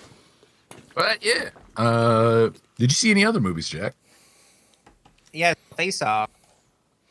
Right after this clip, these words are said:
Speaker 1: What do you, what, what do you, gi-, give us a review. What do you, what did you think of Face Off?
Speaker 2: Uh, Face Off is brilliant. I don't think it's John Woo's greatest film, but it's one of his greatest, that's for sure. I like the part where, uh, Nicolas Cage, uh,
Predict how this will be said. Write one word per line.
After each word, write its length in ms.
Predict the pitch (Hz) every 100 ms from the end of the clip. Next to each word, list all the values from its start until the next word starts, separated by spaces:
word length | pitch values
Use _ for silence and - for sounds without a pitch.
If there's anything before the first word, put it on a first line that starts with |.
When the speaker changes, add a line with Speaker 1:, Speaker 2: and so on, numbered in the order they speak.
| _ - - - -
Speaker 1:
What 140 | 120
do 60 | 139
you, 40 |
what, 160 | 120 131
what 180 | 107 175
do 80 | 196
you, 100 | 139 104 107 113
gi-, 60 |
give 120 | 147
us 120 | 190 165
a 40 |
review. 320 | 143 110 90
What 80 | 110
do 40 | 170
you, 260 | 120 92
what 120 | 107
did 120 | 135 95
you 240 | 131 151
think 200 | 127 85
of 80 | 78
Face 320 | - 78 -
Off? 240 | - - - _ -
Speaker 2:
Uh, 260 | 127 120 113
Face 420 | - 131 180 -
Off 260 | 147 131 110
is 80 |
brilliant. 640 | 113 113 123 127 113 107 104 _
I 160 | 123 131
don't 200 | 147 139
think 160 | 143
it's 220 | 127 120 -
John 380 | 139 131 127
Woo's 320 | 123 123 120 -
greatest 500 | 139 175 170 127 -
film, 400 | 113 107 104 104
but 120 | 104
it's 260 | 98 - -
one 220 | 104 151
of 80 | 135
his 160 | 95
greatest, 460 | - 95 92 92 -
that's 260 | 107 107 -
for 140 | 101
sure. 480 | - 98 85 73 - _
I 160 | - 135
like 260 | 139 123 -
the 80 |
part 560 | 101 - 113 113 110 110
where, 600 | 113 107 104 101 101 95
uh, 220 | 92 95 98
Nicolas 440 | 104 101 120 113
Cage, 680 | - 123 113 107 104 - -
uh, 360 | 110 107 104